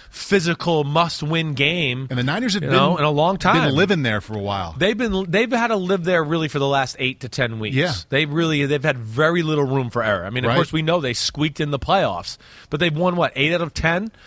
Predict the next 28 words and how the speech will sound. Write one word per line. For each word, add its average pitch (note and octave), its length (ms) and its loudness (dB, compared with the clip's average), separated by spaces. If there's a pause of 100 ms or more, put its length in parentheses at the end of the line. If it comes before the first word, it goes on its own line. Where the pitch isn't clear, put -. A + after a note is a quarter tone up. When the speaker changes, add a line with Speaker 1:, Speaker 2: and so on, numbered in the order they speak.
(180)
Speaker 1:
You C#3+ 80 -2
know, E3 100 2
that's D#3+ 220 0
the E3 220 -2
kind F3+ 180 0
of D#3 60 -2
stretch - 320 0
they F#3+ 140 2
had A#3 40 0
to G#3+ 80 -4
come B2+ 160 -4
in. A2 80 -4
So C#3+ 140 -2
they've B3 200 0
been A3+ 200 0
playoff B2+ 320 2
football A2+ 340 0
for A2+ 140 -6
the A2 60 -6
forty-niners. A2+ 680 -2
Speaker 2:
Mm-hmm. B2 340 0
Speaker 1:
They're F#3+ 180 2
intense. E3+ 280 0
They've F3 400 -2
been F3+ 160 -2
ready D#3 220 0
to B2+ 80 -4
go. A2+ 320 -2